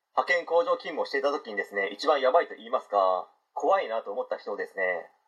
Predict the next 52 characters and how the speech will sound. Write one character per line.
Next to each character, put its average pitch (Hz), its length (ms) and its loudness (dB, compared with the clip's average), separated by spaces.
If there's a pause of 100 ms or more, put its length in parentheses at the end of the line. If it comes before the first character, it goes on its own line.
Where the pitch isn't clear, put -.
(280)
ま - 80 2
あ、 - 20 0
一 185 220 2
人 117 100 -6
こ - 140 -12
こ 135 60 -6
で 95 340 2 (240)
話 151 220 4
し - 20 -14
て 120 80 -8
み - 80 -18
た 127 80 2
い 107 60 -4
と 104 60 -8
思 98 120 -6
い 92 60 -6
ま 95 100 -4
す。 - 180 -20 (440)
ま 110 60 2
あ、 - 40 2
今 202 200 2
か 147 100 -6
ら 113 80 -2
話 151 240 -2
す 135 80 -14
人 - 160 -8
み 135 100 -10
た 131 100 4
い 107 60 -4
に 98 80 -8
は 98 80 -2
で 98 80 -4
す - 120 -12
ね、 95 120 -10
絶 131 160 2
対 156 140 4
に - 60 -4
さ 143 120 2
せ 165 100 -8
な 170 120 4
い 143 40 -2
と 135 60 -12
い 147 100 -12
う - 40 -12
強 160 220 -2
い - 40 -2
気 - 80 -14
持 110 120 -6
ち 117 100 -2
を 113 40 2
持 127 120 2
ち、 92 420 -10